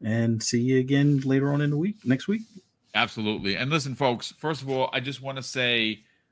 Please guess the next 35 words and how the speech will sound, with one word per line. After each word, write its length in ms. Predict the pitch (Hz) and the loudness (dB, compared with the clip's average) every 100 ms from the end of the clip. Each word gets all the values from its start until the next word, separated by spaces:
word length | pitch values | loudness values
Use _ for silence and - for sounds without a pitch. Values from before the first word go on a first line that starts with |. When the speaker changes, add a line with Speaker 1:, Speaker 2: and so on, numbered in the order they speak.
| - | -20
Speaker 2:
a 40 | 92 | -2
big 200 | 127 - | -2 0
thank 300 | 135 131 117 | 2 2 0
you 100 | 120 | -4
to 140 | - 123 | -6 -4
all 680 | 110 120 127 120 101 82 87 | 0 4 6 4 2 -2 -8
of 120 | 95 | -10
the 60 | 95 | -8
super 240 | 117 98 | -8 -8
chats 260 | - 104 - | -4 -4 -6
that 100 | 98 | -12
have 80 | - | -8
come 200 | 110 104 | -4 -4
in. 160 | 98 | -4
I 80 | 98 | -4
mean, 160 | 110 110 | -4 -4
it's 120 | 104 | -4
just, 320 | 131 113 - | -6 -6 -8
it's, 380 | 110 104 - - _ _ - | -12 -8 -8 -10 _ _ -10
it's 180 | 117 | -6
so 220 | - 170 156 | -2 0 2
many 380 | 147 143 120 | 2 2 2
that 180 | 110 101 | 0 -2
sometimes 420 | 143 131 127 117 | -4 -4 -4 -4
it's 100 | 104 | -6
hard 220 | - 113 101 | -4 -4 -4
to 60 | |
keep 260 | - 110 110 | -8 -8 -6
up 160 | 104 | -6
with. 140 | 107 - | -6 0
I 160 | 117 135 | 4 4
cannot 460 | - 127 123 110 | 2 -2 0 0
thank 280 | 107 107 - | 0 -2 -2
you 100 | 104 | -6
enough 340 | 98 101 98 | -4 -4 -6